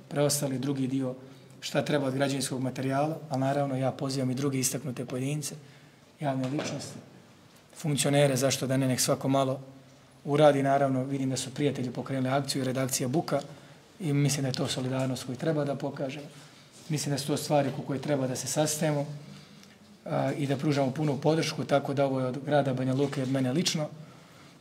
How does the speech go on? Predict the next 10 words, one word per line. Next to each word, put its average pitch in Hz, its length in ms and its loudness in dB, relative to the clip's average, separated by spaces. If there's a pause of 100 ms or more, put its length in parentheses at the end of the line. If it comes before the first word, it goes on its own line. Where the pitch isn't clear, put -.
(100)
I, 175 280 6 (1000)
a, 147 240 8
rekao 147 300 6
bi 139 100 0
da 139 100 0
kao 139 200 0
narod 143 320 6
imamo 143 280 2
toliko 165 340 -2
problema 139 520 -2